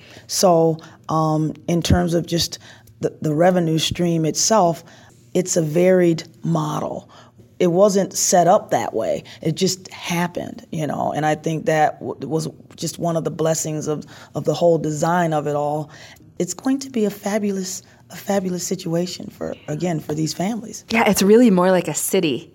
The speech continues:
Speaker 2: than it is, a mini little city than it is a Chuck E. Cheese.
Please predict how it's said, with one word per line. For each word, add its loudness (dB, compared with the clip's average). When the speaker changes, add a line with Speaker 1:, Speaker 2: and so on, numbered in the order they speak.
Speaker 2:
than 2
it 6
is, 6
a 4
mini 8
little 6
city 2
than 0
it 0
is 4
a 4
Chuck 0
E. -2
Cheese. 0